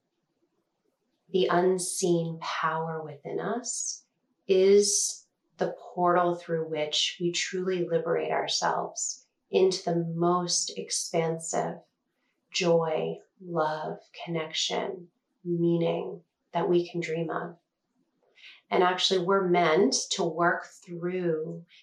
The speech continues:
and to heal our resistances and traumas in order for us to create a heaven on earth, a blissful life. And that may feel, as I say it, you may feel like that's far-fetched,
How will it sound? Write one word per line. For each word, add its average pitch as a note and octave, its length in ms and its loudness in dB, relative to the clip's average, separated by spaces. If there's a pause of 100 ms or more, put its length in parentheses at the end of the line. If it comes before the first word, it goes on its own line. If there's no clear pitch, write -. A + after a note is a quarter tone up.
(160)
and F3 180 2
to F3 120 -4
heal E3+ 840 0
our E3+ 180 4
resistances D#3+ 1120 -4
and E3+ 220 -6
traumas E3 640 -4
in F3+ 120 -6
order F#3+ 340 0 (280)
for A#3 200 6
us - 280 2
to E3+ 140 -2
create D#3+ 640 -2 (180)
a F3 60 -2
heaven D#3+ 320 0
on C#3 160 2
earth, A#2 240 -4 (640)
a F3 100 2
blissful E3+ 560 2
life. - 260 -4 (920)
And G3 100 6
that A#3 200 6
may C4+ 200 2
feel, G#3 520 4
as E3+ 200 4
I E3+ 60 -2
say E3 380 2
it, E3 180 2 (360)
you G3+ 120 6
may G3 180 6
feel G#3+ 300 -2
like G3 240 2
that's E3 320 4
far-fetched, - 1040 0